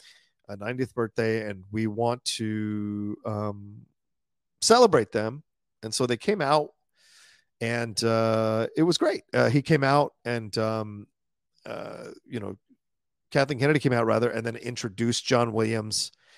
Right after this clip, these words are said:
and they came out together, and John Williams came out and he, you know, waved to everybody, and then he got up onto the podium,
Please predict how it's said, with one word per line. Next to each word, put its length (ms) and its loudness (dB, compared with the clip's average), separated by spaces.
and 120 -6
they 140 6
came 220 4
out 200 2
together, 380 -4
and 100 -8
John 240 0
Williams 440 0
came 240 -4
out 340 -4
and 140 -10
he, 80 -18
you 120 -20
know, 80 -10
waved 300 -4
to 80 -4
everybody, 520 -4
and 160 -8
then 140 -8
he 100 -8
got 220 4
up 140 0
onto 240 2
the 80 -10
podium, 540 2